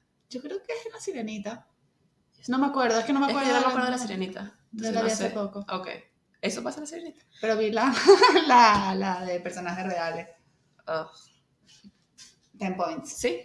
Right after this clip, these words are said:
Speaker 1: Sí.
Speaker 2: Pues ahora que estoy de-, demasiado viendo películas, la veré.
Speaker 1: Ujú.
Speaker 2: Bueno,
Speaker 1: Claro.
Speaker 2: la, la, les tocan caparazón y se, como que nacen y se despiertan.
Speaker 1: Ujú.
Speaker 2: Y abren y entonces son como unos bebecitos y le dan como tetero.
Speaker 1: Eso soy yo.
Speaker 2: Ah, ¿eres tú? ¿Alguien en algún
Speaker 1: Ujú.
Speaker 2: momento hace no muchos años te
Speaker 1: Ujú.
Speaker 2: tocó el caparazón?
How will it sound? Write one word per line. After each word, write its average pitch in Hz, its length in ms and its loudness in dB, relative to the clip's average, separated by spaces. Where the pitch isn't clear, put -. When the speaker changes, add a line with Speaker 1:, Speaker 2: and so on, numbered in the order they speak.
Speaker 1:
Sí. 190 260 -10
Speaker 2:
Pues - 240 -12
ahora 202 180 2
que 208 60 -2
estoy 202 160 2
de-, 226 300 2
demasiado 190 300 -2
viendo 202 180 -4
películas, 214 320 -6
la 247 80 -4
veré. 262 220 0
Speaker 1:
Ujú. - 60 -10
Speaker 2:
Bueno, 226 220 2
Speaker 1:
Claro. - 200 -2
Speaker 2:
la, 220 140 -2
la, 208 220 -10
les 220 300 -8
tocan 247 240 -4
caparazón 247 520 -6
y - 140 -18
se, - 200 -18
como 214 220 -14
que 196 100 -10
nacen 208 400 -10
y 196 60 -18
se 190 120 -16
despiertan. 254 500 -2
Speaker 1:
Ujú. - 60 -20
Speaker 2:
Y 226 360 -6
abren 208 460 -4
y 226 40 -4
entonces 214 260 -10
son 233 140 -14
como 240 160 -10
unos 240 140 -6
bebecitos 226 760 -12
y 214 140 -10
le 208 80 -6
dan 202 100 -4
como 240 180 -12
tetero. - 300 -16
Speaker 1:
Eso 381 180 -6
soy 403 160 2
yo. 415 120 4
Speaker 2:
Ah, 359 60 0
¿eres 262 220 -2
tú? 294 260 -8
¿Alguien 247 280 0
en 294 60 0
algún 247 140 0
Speaker 1:
Ujú. 254 80 2
Speaker 2:
momento 370 220 2
hace 269 240 -4
no 254 200 -4
muchos 254 300 -6
años 349 220 -2
te 349 80 -2
Speaker 1:
Ujú. 359 100 0
Speaker 2:
tocó 226 120 4
el 214 60 -2
caparazón? 254 460 -4